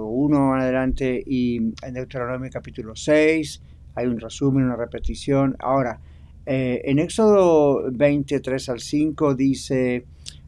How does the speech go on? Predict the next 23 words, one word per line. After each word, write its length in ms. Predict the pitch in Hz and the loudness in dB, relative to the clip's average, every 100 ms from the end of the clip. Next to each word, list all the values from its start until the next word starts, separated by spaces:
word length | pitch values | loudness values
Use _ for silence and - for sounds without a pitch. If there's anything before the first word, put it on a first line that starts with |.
| - | 2
"No 280 | 147 208 | 4 4
tendrás 480 | 226 226 208 196 190 | 4 4 6 6 6
dioses 480 | 156 170 170 170 143 | 4 2 2 -4 -4
ajenos 460 | 135 - 156 160 135 | -6 0 0 0 0
delante 360 | 135 139 135 | 0 0 -2
de 140 | 123 117 | -2 0
mí", 180 | 135 | 2
dice 300 | 143 127 - | 2 0 -4
Dios. 360 | 101 101 - - | -10 -10 -12 -20
Después 260 | - - 131 | -20 -4 0
de 80 | 131 | 0
haber 140 | 123 | 0
dicho, 260 | 123 123 120 | -4 -4 -4
"Yo 320 | 123 131 139 | 0 0 0
soy 400 | - 127 123 120 - | -4 -4 -4 -6 -12
Dios. 300 | - 104 92 - - - - | -10 -8 -8 -16 -20 -20 0
No 220 | 135 156 | 6 6
tendrás 440 | 165 185 160 156 135 | 6 2 4 2 2
dioses 440 | 143 143 151 139 | 0 0 -2 -2
ajenos 460 | 143 - 135 139 127 | -4 0 2 2 2
delante 400 | 120 117 117 135 | 2 2 0 -2
de 140 | 143 | -2
mí". 260 | 175 151 | 0 -2